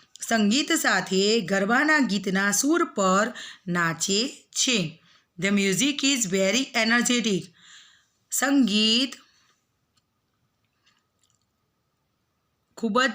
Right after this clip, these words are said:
જુસ્સાવાળું હોય છે. The music, uh, in some places, કેટલીક, અ, કોઈ કોઈ જગ્યાએ અથવા તો અમુક જગ્યાએ the numbers of dancers is very large.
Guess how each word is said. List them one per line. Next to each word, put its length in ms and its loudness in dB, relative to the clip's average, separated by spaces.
જુસ્સાવાળું 720 2
હોય 200 2
છે. 380 -4
The 80 0
music, 520 0
uh, 760 0
in 60 0
some 420 0
places, 460 0
કેટલીક, 520 -2
અ, 160 2
કોઈ 300 -2
કોઈ 220 0
જગ્યાએ 840 0
અથવા 220 -4
તો 100 -2
અમુક 500 0
જગ્યાએ 760 0
the 160 -2
numbers 840 0
of 280 -4
dancers 600 0
is 80 -6
very 360 0
large. 400 2